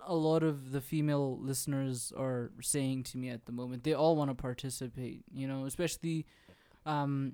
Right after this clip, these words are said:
other content creators. I see Noni was very chuffed that we, we called her, you know, we got her voice on, on the podcast last week, uh, a couple of weeks ago. But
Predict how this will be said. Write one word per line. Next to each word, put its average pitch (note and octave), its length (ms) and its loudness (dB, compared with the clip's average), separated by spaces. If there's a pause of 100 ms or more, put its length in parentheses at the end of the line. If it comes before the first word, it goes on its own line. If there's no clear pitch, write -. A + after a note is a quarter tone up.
other E3+ 220 2
content D3+ 460 -4
creators. D3 480 -2
I C#3+ 60 -2
see E3 200 2
Noni D3+ 280 2
was B2+ 200 0 (160)
very D3 340 0
chuffed C#3+ 440 -2
that C#3 180 0
we, B2+ 380 0 (180)
we C3 100 -2
called C#3 420 4
her, C3+ 220 2
you C3 120 0
know, C3 100 0
we B2+ 140 -2
got C3 180 0
her C3 140 0
voice B2 340 -2
on, B2 220 -2
on C3 100 -4
the B2 80 -4
podcast B2 560 -4
last A#2+ 300 -4
week, B2+ 260 -4 (140)
uh, C3+ 160 0 (360)
a - 80 -14
couple C#3 280 -4
of C3 60 0
weeks C3+ 200 0
ago. C3 260 0 (680)
But F3 180 6